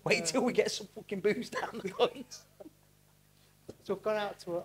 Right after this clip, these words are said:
Speaker 2: on a night out with a load of mates. Uh, Belfry, Belfry Golf, Golf Centre?
Speaker 1: Yeah, yeah, yeah.
Speaker 2: And, and I'm,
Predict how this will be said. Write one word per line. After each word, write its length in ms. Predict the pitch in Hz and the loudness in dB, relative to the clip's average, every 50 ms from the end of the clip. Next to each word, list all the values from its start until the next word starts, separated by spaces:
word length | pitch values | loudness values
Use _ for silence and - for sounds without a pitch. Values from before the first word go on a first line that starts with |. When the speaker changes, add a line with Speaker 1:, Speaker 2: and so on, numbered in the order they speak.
| - | -6
Speaker 2:
on 80 | 170 160 | -10 -10
a 40 | 160 | -6
night 320 | 160 170 170 170 151 - - | -6 -4 -4 -4 -6 -6 -8
out 160 | 165 131 139 | -8 -8 -6
with 80 | 139 | -6
a 40 | 143 | -4
load 140 | 156 160 151 | -4 -4 -4
of 80 | 127 147 | -6 -6
mates. 560 | 143 117 101 - - - - - - - - _ _ _ _ _ - 123 | -8 -8 -10 -14 -20 -20 -20 -20 -20 -20 -20 _ _ _ _ _ -20 -20
Uh, 40 | 120 - - - | -20 -20 -10 -2
Belfry, 420 | 175 175 190 185 185 - 175 151 - - _ _ - | 0 0 0 0 -2 -8 -14 -14 -14 -16 _ _ -6
Belfry 320 | - 165 175 - - 175 170 | -4 -4 -4 -4 -8 -12 -6
Golf, 320 | 175 190 190 190 185 - | -4 -4 -4 -4 -6 -8
Golf 220 | - 196 202 202 | -6 -6 -6 -6
Centre? 380 | - 220 220 214 208 - 247 269 - | -8 -10 -10 -10 -8 -8 -8 -8 -6
Speaker 1:
Yeah, 160 | 127 135 131 131 | -2 -2 -2 0
yeah, 160 | 131 117 110 | -2 -4 -6
yeah. 180 | 113 113 110 - - _ _ _ - 165 | -6 -8 -10 -12 -16 _ _ _ -10 -10
Speaker 2:
And, 100 | 165 160 - 160 | -8 -8 -8 -8
and 160 | 165 175 196 | -8 -6 -6
I'm, 220 | 226 240 233 220 | -6 -6 -6 -10